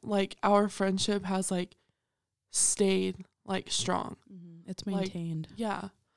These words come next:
Speaker 1: Like, nothing, I mean, yeah, we've had, like, little, like, "Oh, arguments, me," but nothing, like, ever, like, huge where it's like, "Well, I don't wanna be friends anymore."
Speaker 2: Mm-hmm.
Speaker 1: Like, nothing like that has ever happened, and I'm so, like, glad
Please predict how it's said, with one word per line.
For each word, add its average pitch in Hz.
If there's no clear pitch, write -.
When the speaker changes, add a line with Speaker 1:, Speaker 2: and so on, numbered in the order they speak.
Speaker 1:
Like, 226
nothing, 240
I 214
mean, 233
yeah, 190
we've 190
had, 180
like, 160
little, 175
like, -
"Oh, 277
arguments, 247
me," 294
but 233
nothing, 269
like, 233
ever, 208
like, 190
huge 208
where 202
it's 196
like, 202
"Well, 202
I 214
don't 226
wanna 214
be 190
friends 175
anymore." 180
Speaker 2:
Mm-hmm. 185
Speaker 1:
Like, 185
nothing 214
like 202
that 196
has 190
ever 185
happened, 180
and 180
I'm 180
so, 185
like, 175
glad 202